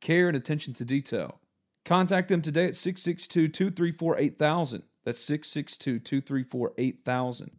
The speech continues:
Stop by and see them in person at twenty-two oh one East University Avenue in Oxford. That's Allen Samuels Chrysler Dodge Jeep Ram of Oxford to find your next perfect car, truck, or Jeep.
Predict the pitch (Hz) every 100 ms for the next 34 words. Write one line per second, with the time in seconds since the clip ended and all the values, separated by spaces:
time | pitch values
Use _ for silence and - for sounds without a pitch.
0 | - - 160 170 160 156 175 151 147 139
1 | 151 151 - 104 - 143 147 139 135 131
2 | 139 135 - 139 143 - 135 123 120 -
3 | 120 117 117 113 104 120 143 - 151 151
4 | _ _ - 120 - 123 160 165 156 156
5 | 151 135 113 - 135 156 - 117 117 123
6 | 120 117 - 127 131 123 113 110 104 -
7 | 98 98 _ _ - 143 139 131 160 185
8 | - 170 180 185 143 147 - 113 113 123
9 | 151 -